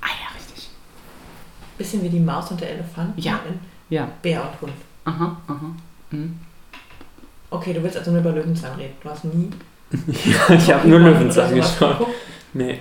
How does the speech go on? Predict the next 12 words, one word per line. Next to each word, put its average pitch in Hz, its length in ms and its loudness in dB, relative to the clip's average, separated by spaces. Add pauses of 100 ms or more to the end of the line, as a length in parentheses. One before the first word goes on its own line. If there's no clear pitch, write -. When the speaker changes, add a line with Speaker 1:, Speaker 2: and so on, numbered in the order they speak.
Speaker 1:
Mhm. 277 160 2
Speaker 2:
Keine 220 320 -4
Zeichentrickserien? 202 880 -10 (1900)
Speaker 3:
Disneys 127 480 -2
große 131 240 -2
Pause. 147 580 -4
<laughs> - 40 -2 (800)
Speaker 2:
Da 254 320 2
erinnere 247 320 -2
ich 226 140 -12
mich 202 140 -4 (100)
dunkel. 170 800 -8